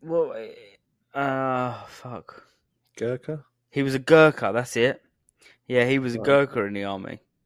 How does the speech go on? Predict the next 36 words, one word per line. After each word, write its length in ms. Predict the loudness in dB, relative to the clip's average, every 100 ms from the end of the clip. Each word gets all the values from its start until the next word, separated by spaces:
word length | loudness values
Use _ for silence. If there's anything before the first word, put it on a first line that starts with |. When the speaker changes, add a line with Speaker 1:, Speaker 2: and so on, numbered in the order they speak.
| _
Speaker 1:
but 120 | -2
also 380 | 0 -2 0 0
Speaker 2:
Oh, 40 | 2
mad. 200 | 0 -2 _ _
Speaker 1:
doing 300 | -4 -4 -4
his, 460 | -6 -8 -10 -16 -20 -20 -6
like, 240 | -4 -2
as 280 | 0 0 2
a, 360 | 0 0 -4 -10 _ -20 -20 _ _ -12
um, 420 | -4 -4 -4 -8
trainee. 380 | -8 -6 -4 -6
But 160 | -6 -4
he 100 | -2
had 280 | -2 -2 -4
the, 240 | -6 -6 _
the, 220 | -10 -10 -12 _ _ _
the 100 | -10
knife, 440 | -8 -6 -6 -6 -10
I 40 | -18
can't 140 | -16 -14
remember 180 | -14 -10
what 140 | -10
he 60 | -10
called 260 | -8 -8
it, 120 | -8 -14
'cause 100 | -8
he 80 |
brought 260 | -4 -2 -2
it 80 | -2
in 120 | -4
once. 380 | -8 -14 _ _ _ _ -20 -10
Speaker 2:
Yeah. 300 | -6 -6 -8 -10
Speaker 1:
Um, 220 | -8 -6
and 100 | -6
he 120 | -6
still 720 | -8 -14 0 2 2 -2 -8